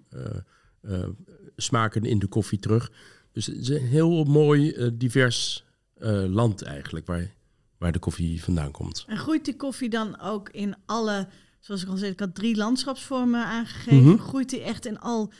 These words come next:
Speaker 2: die gebieden? Want er is ook één gebied waar het bijna nooit regent. En dat is dan het, eh, hoe heet het, eh,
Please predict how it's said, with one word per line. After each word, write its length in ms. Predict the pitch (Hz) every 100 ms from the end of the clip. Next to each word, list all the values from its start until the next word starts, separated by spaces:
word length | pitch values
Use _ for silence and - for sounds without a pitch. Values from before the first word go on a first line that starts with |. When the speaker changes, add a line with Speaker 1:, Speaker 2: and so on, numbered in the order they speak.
| - _
Speaker 2:
die 160 | 208 226
gebieden? 360 | 175 202 262
Want 140 | 320 220
er 60 |
is 100 | 202 -
ook 180 | 262
één 160 | 226 190
gebied 300 | - 208 185
waar 100 | 214
het 100 | 208
bijna 260 | 220 226 226
nooit 540 | 226 254 247 233 - _ _ _ _
regent. 760 | - 180 202 170 160 208 240 254
En 120 | 185
dat 220 | 196 190
is 120 | -
dan 360 | - 196 190 185
het, 240 | 190 185 196
eh, 220 | 190 185
hoe 100 | 180
heet 140 | 196
het, 160 | 185 180
eh, 220 | 190 180